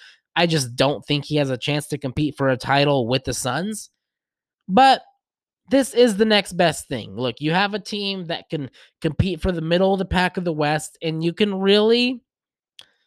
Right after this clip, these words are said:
you know, push Devin Booker forward in his development. And I like what this Suns team is doing.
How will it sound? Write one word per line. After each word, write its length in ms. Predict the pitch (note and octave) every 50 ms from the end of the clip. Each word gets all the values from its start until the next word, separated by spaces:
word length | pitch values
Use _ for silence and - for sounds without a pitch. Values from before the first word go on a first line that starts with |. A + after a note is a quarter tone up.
| _ _
you 140 | - E3+ F3
know, 440 | F3 E3 E3 E3+ F3+ F3 C3 C#3+ - -
push 420 | - F#3 G3+ G#3 G3 - - -
Devin 480 | - D#3 D3 C#3 E3+ E3+ F3 F3+ G3 F#3
Booker 340 | E3 F3 F3 F3 G3 F#3+ E3
forward 560 | - - D3+ D3 D#3+ D#3+ C#3+ C3+ C#3+ E3+ - -
in 120 | E3 D#3
his 220 | D3+ F3 F3 F3
development. 580 | F3 F3+ E3+ F#3 G3 B3+ D#4+ A3+ D#3 C3+ A2+ -
And 120 | - C3+
I 100 | C#3+ F3
like 260 | F#3+ G3 G#3+ A3+ G#3+ -
what 160 | G#3 F#3+ F#3+
this 160 | G3 F3+ -
Suns 240 | - G3 F#3+ F3+ E3
team 200 | - F3+ E3+ D#3
is 80 | C#3
doing. 280 | C#3+ D#3 E3+ E3+ E3